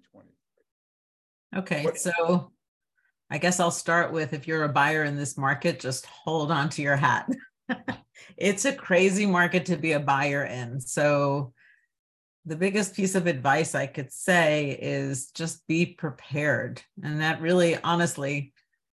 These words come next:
Speaker 2: um, like we always say, but even more so now, think about what you can do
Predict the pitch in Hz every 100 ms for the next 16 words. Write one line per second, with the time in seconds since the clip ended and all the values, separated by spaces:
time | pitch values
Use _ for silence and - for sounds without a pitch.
0 | _ - 160 151 147 156 156 165 180 208
1 | 208 196 - 214 160 147 147 170 175 170
2 | 160 156 165 - 151 147 139 127 135 160
3 | 185 190 _ _ _ _ _ - 254 277
4 | 220 175 - 165 165 165 156 - 151 170
5 | 180 160 143 123 135 139